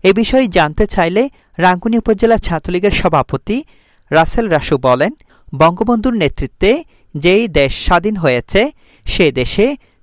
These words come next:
বিএনপি জামাতের কোনো ঠাঁই নেই। ছাত্রদলের যে কোনো অপতৎপরতার প্রতিরোধে ডক্টর হাসান মাহমুদ এমপি মহোদয়ের দিক নির্দেশনায় আমরা সর্বদা প্রস্তুত আছি।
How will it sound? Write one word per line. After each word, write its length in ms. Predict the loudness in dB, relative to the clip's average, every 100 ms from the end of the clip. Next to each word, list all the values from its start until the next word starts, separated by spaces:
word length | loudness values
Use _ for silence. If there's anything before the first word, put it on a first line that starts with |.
| -6
বিএনপি 460 | -2 0 0 -2
জামাতের 480 | 0 0 0 -2 -4
কোনো 280 | -2 -2 0 -4 -6 -4
ঠাঁই 200 | -4 -4
নেই। 220 | -6 -8 -12 _ _ _ _ _ -4
ছাত্রদলের 600 | -2 -2 -2 0 2 2
যে 160 | 2 -2
কোনো 260 | 0 -2 -2 -2 _ _ 0
অপতৎপরতার 920 | 2 0 0 -2 0 -2 0 0 -2
প্রতিরোধে 600 | 0 -2 0 -2 0 0 0 -4 _ -2
ডক্টর 300 | -2 0 -2
হাসান 360 | 0 0 0 0
মাহমুদ 360 | -2 -2 -2 -2
এমপি 260 | -4 -2 -2
মহোদয়ের 580 | 0 0 0 0 2 0 -4 _ _ -2
দিক 220 | -2 0
নির্দেশনায় 680 | -4 -6 -4 -2 0 2 0 -4 _ _ _
আমরা 260 | 0 0 -2
সর্বদা 520 | 2 2 2 0 2 0 -2
প্রস্তুত 340 | -2 -2 -2 -4
আছি। 300 | -4 -4 -4